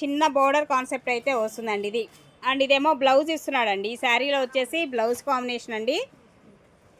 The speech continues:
And శారీ మొత్తం ఇది బ్లాక్ వస్తుంది, బ్లాక్ కలర్కి ఇది బోర్డర్ కాన్సెప్ట్ వచ్చేసి ఫైవ్ డబల్ నైన్ ప్లస్ షిప్పింగ్. And నెక్స్ట్ వన్ అండి, మరొక శారీ అండి, ఇలా వస్తుంది మొత్తం కూడా. శారీ డిజైన్ అంతా కూడా ఇది పళ్ళు ఇస్తాడు. And బ్లౌజ్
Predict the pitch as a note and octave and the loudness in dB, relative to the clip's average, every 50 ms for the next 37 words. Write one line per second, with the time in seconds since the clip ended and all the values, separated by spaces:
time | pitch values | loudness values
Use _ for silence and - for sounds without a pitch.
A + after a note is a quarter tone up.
0 | _ - A#3 B3 C4 - C#4+ C#4 B3+ B3+ C4+ D#4 D4+ D4 C#4+ - - D#4+ D#4 D4 | _ -4 -4 -4 -2 0 4 6 6 6 4 4 0 -2 -2 0 0 2 2 2
1 | C4+ A3 G#3+ G3 - A3+ A3 G#3+ B3+ B3+ C4 C#4 D4+ D4+ D#4 D4+ C#4+ - C4+ A#3+ | 0 -2 -4 -8 -10 -6 0 4 6 8 8 8 6 4 2 -2 -2 -4 -8 -10
2 | A3+ G#3 G#3 B3 B3 B3 C#4 C4+ - D4+ C#4+ C#4 C4 B3+ - D#4 D4 C4+ C4 C#4 | -8 -6 -2 0 2 2 2 2 0 2 2 2 0 -2 -6 -8 -6 -6 -6 -4
3 | A#3+ B3 B3 B3 B3 C4+ B3+ - B3 A#3+ B3 B3 B3+ A#3+ - A#3 A3 - A#3+ A#3 | 0 2 2 2 2 0 -2 -2 -4 -4 -4 -6 -8 -8 -8 -10 -8 -6 -8 -6
4 | - E4 F4+ F#4+ - C#4+ B3 B3+ C4 C4+ C4 B3 C4 C4+ C#4+ E4 F4 F4 D4 - | -6 -6 -6 -6 -4 -2 0 0 0 0 0 -2 -2 -2 -2 -4 -2 -4 -4 -4
5 | - - A#3 G#3+ - G3+ E3+ - - - - - - - - - - - - - | -4 -6 -6 -4 -6 -8 -8 -8 -12 -18 -20 -20 -20 -20 -20 -20 -20 -20 -20 -20
6 | - - - - - - - - G#3+ A3 A3+ B3+ C4 B3 - - - D#4+ E4 E4 | -20 -20 -20 -20 -20 -10 -2 2 4 6 8 8 6 4 2 2 8 10 12 12
7 | D#4+ D#4 D#4 D4+ D4 D4 E4 E4+ D4+ C4+ B3 B3+ C4 C4+ C4 - C4+ C4 B3+ B3 | 12 10 8 6 6 6 4 4 6 6 6 6 6 6 6 6 8 8 10 8
8 | B3 A#3+ B3 - B3 A3 A3 G#3+ G#3+ G#3+ G#3+ A3 C4+ C#4+ B3 G#3+ G3 F#3+ F#3 F#3 | 8 6 4 4 2 2 4 4 2 0 2 2 2 2 4 4 4 4 2 0
9 | - F#3+ F#3 F3 F3+ F3 E3 - G3+ F#3 F3+ F3+ E3+ F3 - A3 G#3+ G#3 G3+ G#3 | -4 -4 -4 -2 -2 -2 -2 -2 -2 -2 0 -2 -2 -2 0 2 2 2 2 0
10 | G3 G3+ G3+ F#3+ G#3+ G#3+ G#3 G3 F#3 F3+ F#3 F3+ F#3+ A#3+ C#4 C4+ G#3+ G3 - G#3 | -2 -4 0 2 2 4 4 2 0 0 0 -2 -2 -2 -4 -6 -6 -4 0 2
11 | F#3 F3+ F#3+ A3 A#3+ A3+ G#3+ - - G#3 F#3 F#3+ B3 E4+ B4 D5 - - _ _ | 2 4 4 4 4 4 2 2 0 0 2 4 4 4 2 0 -4 -10 _ _
12 | - - - - - - G#3 G#3+ G#3+ G3 G#3+ G#3+ A3+ B3+ | -20 -20 -20 -10 -4 -2 -2 -2 2 4 4 6 6 4